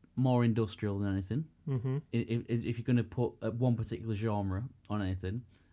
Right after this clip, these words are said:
Speaker 1: Zoo Station would be industrial. Uh, Even Better Than Re-, Real Thing is very bluesy.
Speaker 2: Is it?
Speaker 1: I,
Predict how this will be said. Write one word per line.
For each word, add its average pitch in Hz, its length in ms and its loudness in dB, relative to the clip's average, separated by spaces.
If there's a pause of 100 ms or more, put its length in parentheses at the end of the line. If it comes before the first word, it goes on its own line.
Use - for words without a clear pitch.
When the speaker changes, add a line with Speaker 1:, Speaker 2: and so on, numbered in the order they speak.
(120)
Speaker 1:
Zoo 123 160 0
Station 120 380 0
would 110 140 0
be 110 80 -2
industrial. 101 580 -2 (1200)
Uh, 110 200 -2
Even 170 240 2
Better 170 180 0
Than 143 140 2
Re-, 131 240 2
Real 123 220 2
Thing 120 340 0 (480)
is 113 100 -4
very 151 220 4
bluesy. 135 600 4 (840)
Speaker 2:
Is 147 140 -2
it? 226 220 2 (440)
Speaker 1:
I, 127 140 -2